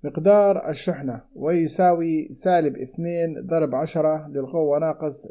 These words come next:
تسعة كولوم، مقدار فرق الجهد الكهربائي بين النقطتين ألف وباء والذي تم حسابه في الفرع ألف من هذا السؤال ويساوي سبعة فولت،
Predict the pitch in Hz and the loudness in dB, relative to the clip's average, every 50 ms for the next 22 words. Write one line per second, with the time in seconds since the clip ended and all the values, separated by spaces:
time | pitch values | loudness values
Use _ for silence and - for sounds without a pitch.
0 | - - 165 - - 131 123 - - 143 127 113 104 98 - _ _ _ _ _ | -12 -12 -12 -8 -6 -8 -8 -6 -4 -2 -2 -2 -2 -6 -12 _ _ _ _ _
1 | _ _ _ _ _ _ _ _ _ - 151 156 151 170 170 208 214 214 208 208 | _ _ _ _ _ _ _ _ _ -6 -6 -4 -4 4 8 8 10 10 10 8
2 | 208 202 - - - 208 220 214 - 160 156 175 185 180 165 156 139 - - 151 | 8 6 4 2 2 4 4 4 4 -2 0 2 2 2 2 0 -4 -4 -4 -6
3 | 147 143 147 143 151 180 180 170 160 165 165 165 160 147 139 151 160 170 160 151 | -2 0 0 2 4 4 4 4 2 0 -2 -2 -2 -4 -2 0 0 0 0 -2
4 | 147 143 135 - - 143 135 - 175 170 170 170 165 160 156 143 - - - 151 | -4 -4 -6 -6 -6 -8 -6 -2 0 0 0 0 -2 -6 -8 -10 -12 -8 -4 -2
5 | 151 151 156 151 156 - _ - - 127 135 135 147 156 139 123 - - - _ | -2 -2 -2 -4 -6 -12 _ -8 -4 -4 -4 2 2 4 4 4 0 -2 -8 _
6 | _ - 131 151 165 175 180 175 165 151 - 180 170 165 147 131 135 143 131 - | _ -6 -2 0 2 4 4 4 2 2 2 0 0 0 -2 -4 -6 -8 0 2
7 | 170 165 156 160 160 160 151 135 - - - 139 127 - 170 165 147 123 - - | 2 2 4 2 0 0 -2 -6 -12 -12 -10 -10 -4 -2 0 2 2 2 0 -2
8 | 151 151 151 151 147 - - - 143 143 135 143 156 156 143 139 135 135 - 139 | -2 -2 -2 -2 -4 -8 -16 -12 -8 -8 -4 -2 -2 -2 -2 -2 -4 -6 -6 -6
9 | 131 127 156 156 151 151 156 147 - - 120 135 147 151 143 135 127 131 - 160 | -4 -2 0 2 2 2 0 0 -4 -6 -4 -2 -2 0 0 -2 -4 0 2 4
10 | 156 156 151 151 147 143 143 131 135 160 143 131 120 120 120 123 120 107 92 92 | 4 4 2 0 -4 -4 -6 -6 -4 -4 -4 -2 -2 -4 -4 -4 -4 -4 -4 -8
11 | _ _ _ | _ _ _